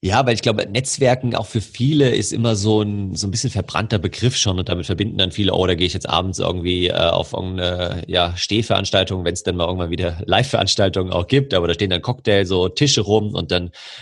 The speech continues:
muss ich irgendwie die Leute anquatschen und mich vorstellen und sm-, irgendwie Smalltalk machen, auf den ich keine Lust hab und das, das ist es ja eigentlich nicht, weil, weil Netzwerk sind ja eigentlich Beziehungen. Also das ist ja nicht so, ja, ich kenn fünfhundert Leute, ich hab zehntausend LinkedIn-Kontakte.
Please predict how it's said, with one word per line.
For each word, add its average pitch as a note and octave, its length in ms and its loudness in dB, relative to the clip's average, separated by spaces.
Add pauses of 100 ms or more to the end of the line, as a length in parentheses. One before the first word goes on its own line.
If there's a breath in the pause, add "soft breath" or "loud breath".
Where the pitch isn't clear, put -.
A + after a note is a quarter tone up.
muss G#2+ 180 2
ich F#2+ 120 -4
irgendwie F#2 180 0
die F2 120 -2
Leute F#2+ 420 2
anquatschen G#2 680 -2
und F#2+ 80 -4
mich G2 160 -2
vorstellen G2+ 540 2
und F#2 160 -6
sm-, - 180 -12
irgendwie F#2 220 -2
Smalltalk G#2 380 0
machen, F2+ 200 0
auf E2+ 80 -6
den F2+ 140 -2
ich F2 100 -8
keine E2 200 -4
Lust F2+ 280 -2
hab F2 140 2
und D#2+ 200 -4 (680 loud breath)
das, F2+ 180 -2
das F2+ 140 -4
ist F#2+ 160 -2
es F#2 100 -4
ja D2+ 100 0
eigentlich D2+ 280 -2
nicht, F#2 220 -2
weil, C#2+ 220 0
weil D#2 100 2
Netzwerk F2 500 -2
sind A#2 260 -2
ja E2+ 140 2
eigentlich F2 440 -2
Beziehungen. E2+ 580 0
Also D#2+ 280 -2
das D#2+ 200 -4
ist E2 100 -8
ja E2 80 -2
nicht D#2+ 160 -4
so, F2+ 100 -2
ja, E2 140 4
ich E2+ 280 -4
kenn F2+ 200 -2
fünfhundert F2+ 340 -4
Leute, F#2 220 2
ich F#2 140 0
hab - 120 -2
zehntausend F2 520 0
LinkedIn-Kontakte. F2 880 0